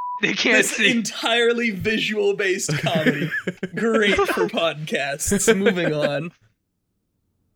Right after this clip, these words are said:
Speaker 1: Uh,
Speaker 3: Is that a Voltorb or an upside-down electrode?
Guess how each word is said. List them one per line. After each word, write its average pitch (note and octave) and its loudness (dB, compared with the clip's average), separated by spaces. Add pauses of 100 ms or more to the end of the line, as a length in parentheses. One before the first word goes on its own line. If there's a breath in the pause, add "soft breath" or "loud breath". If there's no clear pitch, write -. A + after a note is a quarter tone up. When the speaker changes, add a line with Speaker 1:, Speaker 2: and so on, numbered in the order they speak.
(1600)
Speaker 1:
Uh, D#3 -6 (280)
Speaker 3:
Is F#2+ -12
that G2 -6
a E2+ -4
Voltorb C#3 -6
or D#2+ -4
an D2+ -6
upside-down G#2 -4
electrode? - -6